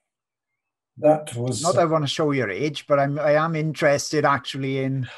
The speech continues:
Speaker 1: I think it was probably the late eighties, I
Speaker 2: Right,
Speaker 1: think.
Speaker 2: okay.
Speaker 1: I think, uh, I, I
Speaker 2: So they
Speaker 1: can't
Speaker 2: were
Speaker 1: remember
Speaker 2: actually
Speaker 1: that.
Speaker 2: out before then?
Speaker 1: I, I was using them for, I reckon I was using them for about five years, six years.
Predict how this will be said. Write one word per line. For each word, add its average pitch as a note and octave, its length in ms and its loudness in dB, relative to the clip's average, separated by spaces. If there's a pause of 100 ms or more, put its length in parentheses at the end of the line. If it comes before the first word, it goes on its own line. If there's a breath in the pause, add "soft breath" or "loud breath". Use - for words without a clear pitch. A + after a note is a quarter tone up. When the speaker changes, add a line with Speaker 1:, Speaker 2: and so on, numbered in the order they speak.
(160 loud breath)
Speaker 1:
I D#3 140 4
think B3+ 160 2
it D#4 80 6
was G3+ 140 2
probably G3+ 580 0
the E3 140 6
late D#3+ 240 4
eighties, B2+ 500 -2 (100)
I G#2+ 140 -10
Speaker 2:
Right, A#2+ 300 -2
Speaker 1:
think. - 120 -8
Speaker 2:
okay. B2+ 400 -4 (640)
Speaker 1:
I - 100 -6
think, - 440 -4
uh, - 260 -8
I, - 100 -2
I D3+ 60 -8 (260)
Speaker 2:
So G3 160 2
they G3+ 120 4
Speaker 1:
can't G3+ 100 0
Speaker 2:
were A#3+ 100 6
Speaker 1:
remember A3 160 6
Speaker 2:
actually E3+ 400 2
Speaker 1:
that. D#3 80 6
Speaker 2:
out - 260 -2 (240)
before E3+ 600 4
then? E3+ 500 0 (1400)
Speaker 1:
I, D3+ 100 8
I D3+ 180 6
was D#3 280 2
using F#3+ 400 0
them D3+ 200 2
for, C#3+ 520 0
I D#3+ 80 4
reckon F3+ 280 0
I D3 80 0
was C3+ 160 -2
using A#2+ 280 -4
them - 60 -8
for B2 160 -6
about - 340 0
five - 520 -2
years, B2 580 -8
six - 320 -10
years. - 460 -10